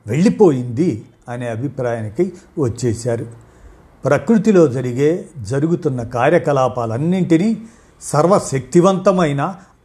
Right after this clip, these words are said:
ఆత్మ లాంటిది ఏదో మనకు తెలియకుండా కంట్రోల్ చేసి నడిపిస్తుందేమో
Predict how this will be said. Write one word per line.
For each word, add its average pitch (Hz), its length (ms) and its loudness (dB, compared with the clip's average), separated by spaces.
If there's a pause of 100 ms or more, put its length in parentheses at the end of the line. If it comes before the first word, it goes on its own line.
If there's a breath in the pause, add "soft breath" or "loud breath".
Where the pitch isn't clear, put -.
ఆత్మ 156 840 -2
లాంటిది 123 580 -4
ఏదో 135 400 4
మనకు 151 540 -2 (280 loud breath)
తెలియకుండా 143 920 0 (300 loud breath)
కంట్రోల్ 131 640 2
చేసి 147 460 -4 (200 loud breath)
నడిపిస్తుందేమో 147 1500 2